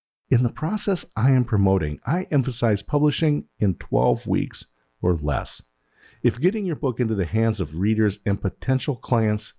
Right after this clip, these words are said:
soon is important, then schedule must be least flexible. Resources refers to the time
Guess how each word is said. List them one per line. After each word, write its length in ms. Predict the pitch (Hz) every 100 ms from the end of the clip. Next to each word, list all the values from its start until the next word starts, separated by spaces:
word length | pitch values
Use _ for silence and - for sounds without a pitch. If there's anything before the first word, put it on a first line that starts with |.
| _
soon 640 | - - 170 165 85 78 - _ _ -
is 160 | 107
important, 600 | 85 73 - 147 85 73 - _ _ _ _ -
then 140 | 87
schedule 720 | 80 - 120 113 107 69 62
must 540 | 98 104 127 147 - 113
be 360 | 131 107 65 78 -
least 520 | 85 104 110 - - -
flexible. 760 | _ 95 95 - 67 58 92 - - - - - - _ _ -
Resources 840 | 98 180 - 90 69 - 65 95 - -
refers 500 | 98 - 139 160 156
to 120 | 139
the 120 | 123
time 520 | 107 - 135 151 160